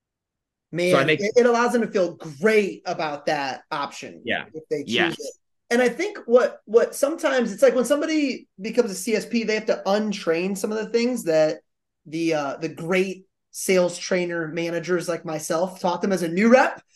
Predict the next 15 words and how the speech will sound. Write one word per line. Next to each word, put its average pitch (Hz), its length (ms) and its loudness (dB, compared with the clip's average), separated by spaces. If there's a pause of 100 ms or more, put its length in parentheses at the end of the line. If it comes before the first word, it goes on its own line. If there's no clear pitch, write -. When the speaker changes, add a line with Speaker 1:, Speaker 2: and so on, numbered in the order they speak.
(240)
Speaker 1:
because 277 320 2
it 330 120 -2
was 294 200 -2
meant 311 260 2
for 277 160 2
a 262 60 0
new 254 200 0
rep 247 380 4
who 240 140 0
literally 233 480 2
needs 202 380 -4
to 190 100 -14
take 220 180 -4
advantage 202 380 -4
of 202 200 -2